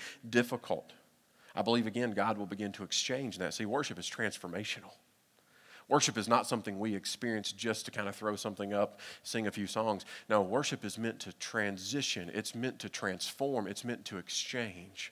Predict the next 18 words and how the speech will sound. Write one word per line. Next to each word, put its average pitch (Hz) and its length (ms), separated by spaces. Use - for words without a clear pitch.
things. - 560
And 104 120
this 139 100
starts 143 340
to 127 80
happen 131 460
when 104 340
I 127 220
realize, 117 420
you 123 80
know 131 60
what, 131 180
life 120 380
is 110 80
not 110 160
always 110 300
about 104 240
winning. 120 320